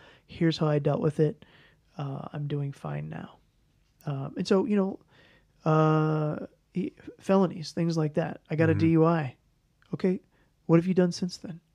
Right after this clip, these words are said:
Speaker 2: Yeah.
Speaker 1: Uh, in my mind, a D U I is not a, uh, it, it's not a job killer.
Speaker 2: Mm-hmm.
Speaker 1: Uh, it is a big deal as a physician if you get a D U I when you're a physician, but if you got one as a med student,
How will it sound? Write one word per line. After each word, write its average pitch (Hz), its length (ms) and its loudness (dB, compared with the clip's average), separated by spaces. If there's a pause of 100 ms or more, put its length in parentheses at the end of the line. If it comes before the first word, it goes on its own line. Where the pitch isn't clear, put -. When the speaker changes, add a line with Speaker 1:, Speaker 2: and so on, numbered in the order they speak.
(120)
Speaker 2:
Yeah. 101 360 -2
Speaker 1:
Uh, 147 180 -2
in 180 120 -2
my 247 140 -2
mind, 240 200 -2
a - 20 0
D 165 120 -2
U 156 180 2
I 143 160 0
is 139 200 -6
not 143 220 -4
a, 139 300 -4 (340)
uh, 151 280 -4
it, 160 280 -2
it's - 280 -8
not 156 180 -2
a 139 240 -4
job 143 320 -6
killer. - 320 -10 (300)
Speaker 2:
Mm-hmm. 104 280 -2 (140)
Speaker 1:
Uh, 143 280 0
it 170 100 4
is 196 140 4
a 233 60 0
big 202 180 -2
deal 165 140 4
as 151 100 2
a 151 60 2
physician 156 1120 -6
if - 140 -10
you 165 100 -6
get 156 120 -6
a 147 60 -4
D 147 160 -6
U 143 160 -4
I 135 120 -6
when 160 160 -10
you're 151 80 -10
a 147 40 -12
physician, 156 440 -12
but 156 120 -8
if 143 120 -8
you 160 80 -6
got 156 160 -4
one 160 140 -4
as 151 100 -4
a 147 40 -6
med 143 200 -6
student, 165 320 -6